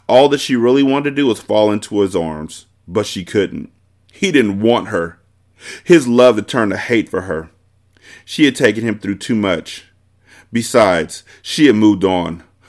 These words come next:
With Fly, none of the bullshit lingered in the air. Fly loved her, and although it didn't feel the same as when Carter had loved her, it was love all the same. "I hate that you have her here.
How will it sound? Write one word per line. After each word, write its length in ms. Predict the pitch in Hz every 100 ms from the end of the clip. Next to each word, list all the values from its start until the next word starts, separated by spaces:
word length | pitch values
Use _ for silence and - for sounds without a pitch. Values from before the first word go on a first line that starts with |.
| _
With 200 | 98 113
Fly, 500 | - 131 135 143 151 147 - 104
none 260 | 120 135
of 80 | 123
the 80 | 107
bullshit 580 | 85 113 113 - 95 87
lingered 380 | 104 101 95
in 80 | 87
the 140 | 87 85
air. 340 | 85 78 80 _ _ _ _ _ _ _ _ _ _ _
Fly 340 | - 127 120
loved 480 | 107 92 101 101 90
her, 220 | 82 78 - - -
and 120 | 120
although 320 | 123 120 123
it 80 | 117
didn't 240 | 113 117
feel 140 | 120 110
the 80 | 98
same 240 | 127 110
as 80 | 95
when 160 | 95
Carter 360 | 90 117 110 120
had 120 | 131
loved 300 | 120 123 123
her, 240 | 135 139 _ _ _
it 100 | 110
was 200 | 110 90
love 320 | 85 95 95 90
all 160 | 90
the 60 | 90
same. 480 | - 80 76 76 76 _ _ _ _ _ _ _ _ _ _ _ _ _ _ _ _ _ _
"I 80 | 127
hate 340 | - 123 147 123
that 180 | -
you 100 | 107
have 300 | 90 90 110
her 140 | 85 76
here. 340 | 80 71 71